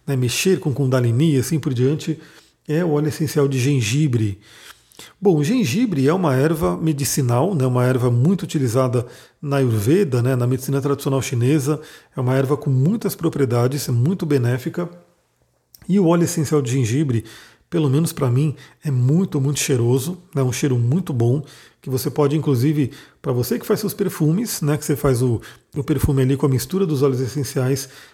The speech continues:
o gengibre dá um toque muito, muito legal. E o gengibre, ele vem trazer essa energia, né, do elemento fogo,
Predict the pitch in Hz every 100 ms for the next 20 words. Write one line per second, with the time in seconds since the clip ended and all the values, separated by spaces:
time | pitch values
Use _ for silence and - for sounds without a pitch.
0 | _ 151 139 151 110 156 151 139 143 127
1 | - 147 - 143 120 120 147 156 135 135
2 | 151 143 113 104 98 _ - - - -
3 | 185 190 240 143 147 240 147 151 151 143
4 | 175 180 160 110 131 170 - - _ _
5 | 170 - 214 226 120 226 254 139 127 127
6 | 127 131 196 - 151 151 156